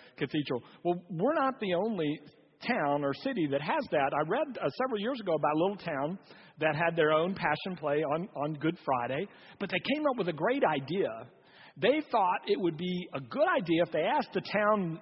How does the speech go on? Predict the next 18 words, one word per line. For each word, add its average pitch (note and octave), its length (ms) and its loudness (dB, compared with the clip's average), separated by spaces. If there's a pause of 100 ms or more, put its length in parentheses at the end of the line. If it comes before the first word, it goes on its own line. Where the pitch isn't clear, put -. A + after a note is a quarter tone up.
ruffian, G3 600 0
you F#3 80 -2
know, F#3+ 140 2
the F3 100 -2
town A3+ 400 0
ne'er-do-well E3+ 640 4
that's E3+ 120 -2
kind F#3+ 160 0
of D#3+ 60 -4
been D#3 100 2
in E3 100 2
and F3+ 80 -2
out F3 140 0
of F3 80 -8
trouble D#3 300 0
his D3+ 80 -12
whole E3+ 160 2
life, C3+ 220 0